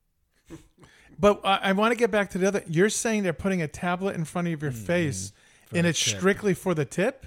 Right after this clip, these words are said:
Speaker 2: Mm-hmm.
Speaker 1: not for your
Speaker 2: Well,
Speaker 1: what
Speaker 2: you,
Speaker 1: you
Speaker 2: you
Speaker 1: perpe-
Speaker 2: pay, and then they flip it around right at you and, like, hold it in your face, like, inside your car.
Speaker 3: A tip?
Speaker 2: And I just wanna take that and
Speaker 1: But
Speaker 2: throw
Speaker 1: what
Speaker 2: it
Speaker 1: do
Speaker 2: to
Speaker 1: you
Speaker 2: the
Speaker 1: do?
Speaker 2: other side.
Speaker 1: What do you do?
Speaker 2: Oh, I find the custom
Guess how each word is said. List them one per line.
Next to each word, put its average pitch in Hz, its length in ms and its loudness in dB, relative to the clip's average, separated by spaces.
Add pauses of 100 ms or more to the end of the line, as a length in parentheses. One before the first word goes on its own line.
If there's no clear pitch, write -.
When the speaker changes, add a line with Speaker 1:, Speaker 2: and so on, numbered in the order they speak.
Speaker 2:
Mm-hmm. 104 500 -10
Speaker 1:
not 170 260 4
for 202 200 2
your 170 460 2 (500)
Speaker 2:
Well, 117 80 2
Speaker 1:
what 170 140 4
Speaker 2:
you, 175 120 2
Speaker 1:
you 131 80 2
Speaker 2:
you 123 60 2
Speaker 1:
perpe- 196 140 8
Speaker 2:
pay, 123 400 2
and 107 200 -8
then 104 160 -8
they 101 340 -4
flip - 440 -10
it 104 60 -16
around 98 320 -12
right 98 180 -8
at 95 180 -10
you 92 240 -12
and, 98 100 -14
like, 92 140 -12
hold 104 300 -4
it 98 60 -6
in 95 60 -10
your 92 120 -12
face, 92 260 -8
like, 95 160 -16
inside 110 400 -4
your 95 120 -10
car. 92 300 -10
Speaker 3:
A 143 40 -16
tip? 151 320 -8 (640)
Speaker 2:
And 101 180 -6
I 110 100 0
just 104 160 -8
wanna 107 160 -6
take 104 280 -6
that 90 160 -6
and 92 100 -16
Speaker 1:
But 156 60 -10
Speaker 2:
throw 185 140 6
Speaker 1:
what 202 200 6
Speaker 2:
it 202 40 4
Speaker 1:
do 190 60 2
Speaker 2:
to 196 60 2
Speaker 1:
you 233 40 2
Speaker 2:
the 233 80 0
Speaker 1:
do? 156 80 2
Speaker 2:
other 127 140 0
side. - 200 -4
Speaker 1:
What 82 80 0
do 190 60 2
you 220 140 0
do? 127 200 -6 (140)
Speaker 2:
Oh, 135 80 -4
I 98 260 -4
find 101 460 -6
the 98 80 -8
custom 98 480 -8